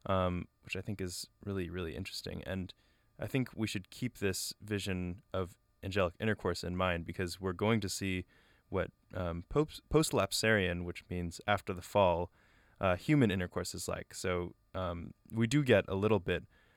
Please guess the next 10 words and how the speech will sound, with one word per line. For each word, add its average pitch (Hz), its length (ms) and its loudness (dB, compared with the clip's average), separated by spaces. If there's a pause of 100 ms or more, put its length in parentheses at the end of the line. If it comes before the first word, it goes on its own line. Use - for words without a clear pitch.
(140)
of, 90 400 -2 (520)
uh, 92 200 0
a - 60 -4
perspective 101 500 2
of 90 160 -8
what, 90 240 2 (160)
um, 87 420 -6 (360)
the, 87 360 -6
the, 87 400 -4 (180)
the - 280 -8